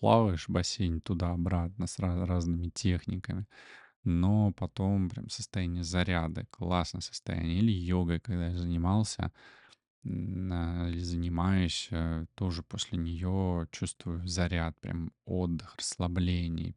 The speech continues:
Хочется с новыми силами идти в бой. Девятое — это медитация, релаксация, практики медитации, дыхательные упражнения, техники релаксации. Все это помогает снизить уровень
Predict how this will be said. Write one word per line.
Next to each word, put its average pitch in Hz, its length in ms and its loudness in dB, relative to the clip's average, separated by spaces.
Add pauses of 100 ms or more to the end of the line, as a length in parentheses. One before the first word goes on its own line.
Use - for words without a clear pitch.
(160)
Хочется - 580 -2 (500)
с - 180 -4
новыми 82 360 4
силами 90 640 2
идти 90 420 -2 (280)
в 87 220 0
бой. 85 440 -4 (640)
Девятое — 104 500 2
это 101 140 -2
медитация, 92 720 0
релаксация, - 880 -4
практики - 480 -4
медитации, 90 680 -2
дыхательные 98 580 -2
упражнения, 92 960 2
техники 95 600 0
релаксации. 85 580 -4
Все - 180 -2
это 110 160 -2
помогает 87 540 0
снизить 87 640 -2
уровень 90 480 0